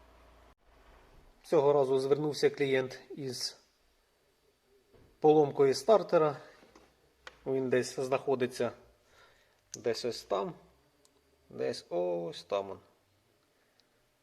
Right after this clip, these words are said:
Добратися до нього не так просто, але, в принципі, це, здається,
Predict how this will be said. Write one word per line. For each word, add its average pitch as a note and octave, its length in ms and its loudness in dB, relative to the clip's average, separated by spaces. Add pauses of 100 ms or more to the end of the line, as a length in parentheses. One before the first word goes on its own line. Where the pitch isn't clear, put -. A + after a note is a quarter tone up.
(520)
Добратися D3+ 540 2
до D3 120 4
нього C#3 240 0
не C3 140 -2
так C3+ 220 -2
просто, G3+ 460 2
але, E3+ 240 2
в - 120 -6
принципі, C3 420 -2
це, A#2 420 -2
здається, A#2+ 640 -4